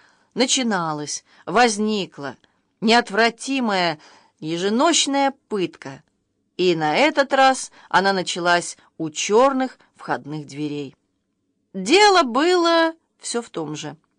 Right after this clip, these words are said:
Александра Ивановича они стерегли. Началось это так. Как-то раз, возвращаясь домой, он увидел сходящего с лестницы неизвестного человека, который сказал ему: «Вы с ним связаны».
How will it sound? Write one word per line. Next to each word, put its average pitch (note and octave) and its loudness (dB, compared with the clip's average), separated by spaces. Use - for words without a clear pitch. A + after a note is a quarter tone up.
Александра B3+ 4
Ивановича D4 4
они F#3+ 2
стерегли. C#3+ -6
Началось B3 2
это A3 -4
так. - -4
Как-то F#3+ 0
раз, C#4+ 4
возвращаясь D#3+ -2
домой, D#3+ -4
он A3+ 4
увидел C4 4
сходящего A3+ 2
с G3+ -8
лестницы A3 -4
неизвестного G3 -2
человека, G#3+ -4
который D3+ -8
сказал E3+ -4
ему: C#3+ -8
«Вы G#3+ 2
с - -2
ним A3 -2
связаны». C#3 -6